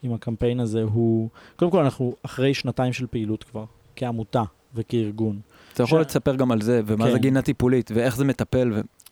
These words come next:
Speaker 1: בדיוק. אנחנו, מה שקרה, אנחנו בעצם ארגון שהתחיל לפני שנתיים, עמותת ונטעת, שמ-day one כתבנו עיר יער, ומ-day one כתבנו, אה, צמיחה כלכלית שתיים נקודה אפס. אנחנו מתעסקים בלעשות את העיר ליער, ואנחנו עושים את זה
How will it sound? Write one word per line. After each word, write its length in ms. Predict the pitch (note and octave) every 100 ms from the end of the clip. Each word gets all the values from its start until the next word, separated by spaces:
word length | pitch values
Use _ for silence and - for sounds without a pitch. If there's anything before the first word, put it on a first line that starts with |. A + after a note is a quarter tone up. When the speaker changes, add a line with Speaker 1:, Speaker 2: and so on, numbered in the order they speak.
| -
Speaker 1:
בדיוק. 420 | B2 B2 A2 G2+
אנחנו, 560 | B2+ C3+ D#3 C#3+ B2 A2+
מה 80 | B2+
שקרה, 880 | B2+ C#3+ A#2 A2 G#2+ G#2+ G#2+ A#2 A#2+
אנחנו 240 | A#2+ A2+ A#2
בעצם 260 | A#2 C#3
ארגון 360 | A#2 G#2+ A#2 B2
שהתחיל 300 | A#2+ - B2+
לפני 260 | A#2 A#2+
שנתיים, 580 | A2+ A#2 G#2 B2 C#3+ D#3
עמותת 340 | A2+ G#2+ B2 A2
ונטעת, 600 | A2+ G#2+ - A#2+ B2+ - D#3 D#3+ - - -
שמ-day 640 | - C3 C3 D3 C#3+ D#3
one 40 |
כתבנו 460 | D3+ C#3 C#3+ B2+ C3
עיר 180 | B2+ A#2+
יער, 420 | B2+ C#3+ D3 C#3+
ומ-day 540 | A#2+ B2 B2+ B2+ C3+ C#3+
one 40 |
כתבנו, 720 | C3 B2+ B2+ A#2+ B2+ A#2+ A#2
אה, 180 | A2+ A2
צמיחה 380 | - B2 A#2 C3+
כלכלית 460 | B2+ A#2+ B2 A#2+ A#2
שתיים 280 | - B2+
נקודה 440 | A#2+ - A#2 B2 D3
אפס. 300 | D3 D#3 -
אנחנו 240 | A#2+ -
מתעסקים 520 | A#2 - - - C3
בלעשות 440 | A#2+ A#2 A2+ C3 B2+
את 100 | A#2+
העיר 320 | A2 C#3 B2
ליער, 420 | A#2 A#2+ D3 F3+ E3+
ואנחנו 240 | B2 -
עושים 260 | A#2+ - D3+
את 100 | C3+
זה 120 | C#3+